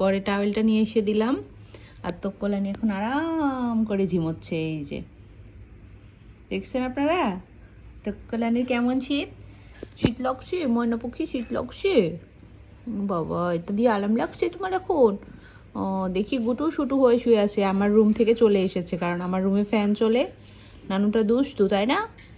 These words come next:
সারাক্ষণ ফ্যান দিয়ে রাখি, বৃষ্টি পড়ছে তাও শীত লাগে তক্কলানির ফ্যান দিলে। রাতে গি-, দেখি গুটু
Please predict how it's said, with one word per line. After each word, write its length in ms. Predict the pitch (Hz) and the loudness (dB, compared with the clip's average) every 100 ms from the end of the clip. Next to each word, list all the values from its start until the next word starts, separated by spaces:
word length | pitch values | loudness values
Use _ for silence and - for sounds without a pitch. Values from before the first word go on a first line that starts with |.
| - - - - | -20 -20 -20 -8
সারাক্ষণ 400 | - 247 240 285 254 | -2 -2 0 0 2
ফ্যান 220 | 247 220 208 | 4 4 6
দিয়ে 120 | 196 | 4
রাখি, 160 | 180 190 170 | 2 0 -2
বৃষ্টি 300 | 208 - 240 | -4 -4 -6
পড়ছে 420 | - 226 226 - 233 | 0 2 2 0 0
তাও 220 | 226 220 226 - - - - - | 2 0 -2 -10 -20 -20 -20 -6
শীত 220 | - 254 - 233 | 0 0 2 6
লাগে 260 | 220 220 220 220 - | 8 8 6 4 2
তক্কলানির 680 | 233 233 220 220 220 220 220 - | 2 4 2 4 4 4 2 2
ফ্যান 180 | 220 220 208 | 4 4 4
দিলে। 220 | 202 208 208 | 2 0 0
রাতে 300 | 196 196 233 233 | 2 2 4 4
গি-, 280 | 208 240 233 180 | 4 2 2 2
দেখি 240 | 208 208 233 | 2 4 0
গুটু 320 | 190 233 226 | 2 0 2